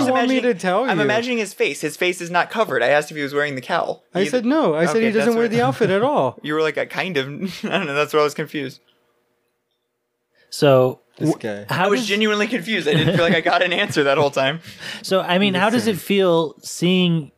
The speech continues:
Speaker 3: it that way? Wouldn't it feel better if it was like, you know, they built these characters a little bit more in this universe? Or it's just weird that, like, a,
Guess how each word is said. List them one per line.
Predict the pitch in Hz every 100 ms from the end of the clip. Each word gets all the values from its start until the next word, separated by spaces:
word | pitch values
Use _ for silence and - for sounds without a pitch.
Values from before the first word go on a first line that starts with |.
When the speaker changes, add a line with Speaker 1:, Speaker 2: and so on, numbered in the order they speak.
| _ _ _ _ -
Speaker 3:
it | 165 151 -
that | 135 127 120
way? | 143 208 107
Wouldn't | 101 143 180 175 -
it | 160
feel | 139 156 156
better | 127 135 143
if | 139 -
it | 135
was | 131 127
like, | 127 120 - _ _ _ _ _ _
you | - 175
know, | 147 120
they | 113 131 131
built | 107 131 131
these | 139 127
characters | - 127 - 131
a | 120
little | 120 120
bit | 120 120
more | 117 127
in | 123
this | 127 117 135
universe? | 131 127 127 131 127 -
Or | 113 110 - - -
it's | 160
just | 202 160
weird | 156 170 143
that, | 143 123
like, | 135 123 - _ _ _ _
a, | 151 127 123